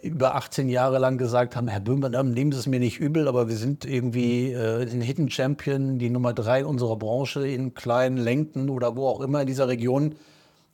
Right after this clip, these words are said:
Und wir brauchen keine Kunden, weil wir auch keine haben werden hier in Südniedersachsen.“ Und die kommen jetzt, weil sie sagen, sie finden keine Mitarbeiter mehr. Sie sind gar nicht bekannt.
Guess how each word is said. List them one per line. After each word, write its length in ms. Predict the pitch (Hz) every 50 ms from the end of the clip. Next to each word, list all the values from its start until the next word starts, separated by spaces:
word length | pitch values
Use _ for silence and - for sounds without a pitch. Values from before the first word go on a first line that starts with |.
| _ _ _ -
Und 160 | 110 107 104
wir 100 | 120 101
brauchen 400 | - 98 110 139 143 - 131 117
keine 300 | - 123 123 120 120 120
Kunden, 400 | - - 143 143 156 151 131 120
weil 120 | 120 123
wir 100 | 127 120
auch 120 | 117 113 -
keine 280 | - 120 113 110 104
haben 320 | 107 110 123 127 117 107 101
werden 280 | 101 104 104 110 110
hier 260 | 110 110 117 117 117
in 120 | 123 107 104
Südniedersachsen.“ 760 | 104 101 107 113 120 117 110 120 120 - - - 135 147 156 - _ _ _ _ _ _ _ _ _ _ _ _ _ -
Und 120 | 113 101
die 120 | 156 151 -
kommen 280 | - 180 226 214 139
jetzt, 280 | 123 139 180 175 - -
weil 100 | 135 127
sie 60 | 127
sagen, 260 | 120 135 131 131 123
sie 160 | 120 131 127
finden 300 | - - 147 151 151 143
keine 260 | 120 - 127 123 123 127
Mitarbeiter 460 | 151 - 165 127 107 107 104 - 104
mehr. 180 | 101 101 98
Sie 120 | 98 104 104
sind 200 | 104 127 120 -
gar 180 | - 104 107
nicht 160 | 123 120 - -
bekannt. 640 | 127 - - - 156 160 160 139 - - - -